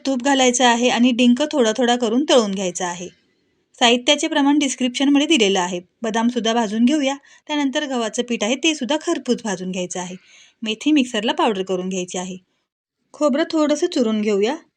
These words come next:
आता परातीमध्ये मेथी पावडर, अळीवसुद्धा थोडेसे मिक्सरला फिरवून त्यामध्ये घालणार आहे. बदाम मिक्सरला फिरवून घालणार आहे, डिंक मिक्सरला फिरवून घालणार आहे.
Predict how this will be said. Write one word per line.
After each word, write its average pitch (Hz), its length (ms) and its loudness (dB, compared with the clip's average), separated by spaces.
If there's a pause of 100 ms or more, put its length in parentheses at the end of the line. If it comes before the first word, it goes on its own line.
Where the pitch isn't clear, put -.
(100)
आता 214 160 -8
परातीमध्ये 262 580 0
मेथी 262 280 0
पावडर, 240 340 0
अळीवसुद्धा 269 640 0
थोडेसे 254 340 2
मिक्सरला 247 420 -2
फिरवून 196 320 -4
त्यामध्ये 196 380 -6
घालणार 190 300 -6
आहे. 220 220 -6 (380)
बदाम 233 260 -8
मिक्सरला 247 400 -4
फिरवून 226 280 -4
घालणार 214 320 -6
आहे, 214 160 -4
डिंक 208 320 -4
मिक्सरला 240 460 0
फिरवून 208 260 -8
घालणार 202 300 -6
आहे. 208 180 -6